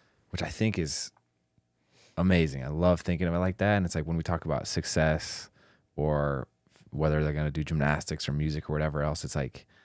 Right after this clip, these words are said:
whatever you can do with such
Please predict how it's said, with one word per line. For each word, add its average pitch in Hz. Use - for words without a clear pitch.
whatever 110
you 107
can 113
do 98
with 90
such -